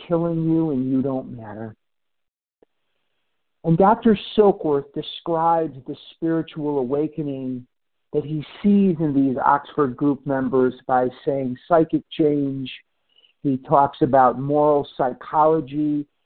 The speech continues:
He doesn't really understand what's happening to these people.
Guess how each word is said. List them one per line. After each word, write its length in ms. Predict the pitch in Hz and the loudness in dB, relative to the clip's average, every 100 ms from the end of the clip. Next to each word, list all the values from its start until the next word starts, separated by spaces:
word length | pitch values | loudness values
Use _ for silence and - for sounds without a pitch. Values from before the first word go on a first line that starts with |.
| _ | _
He 100 | 190 | -2
doesn't 340 | 220 226 208 | 0 0 0
really 260 | 196 202 190 | 2 2 0
understand 840 | 175 180 160 151 - - 165 160 147 | -4 -4 -6 -8 -12 -8 -6 -4 -2
what's 200 | 143 - _ - | -2 -4 _ -4
happening 560 | - 160 156 139 131 127 | -4 -2 -4 -4 -8 -6
to 80 | 151 | -6
these 240 | 135 127 - _ | -4 -4 -6 _
people. 520 | 160 143 135 120 - | -2 0 -2 -4 -6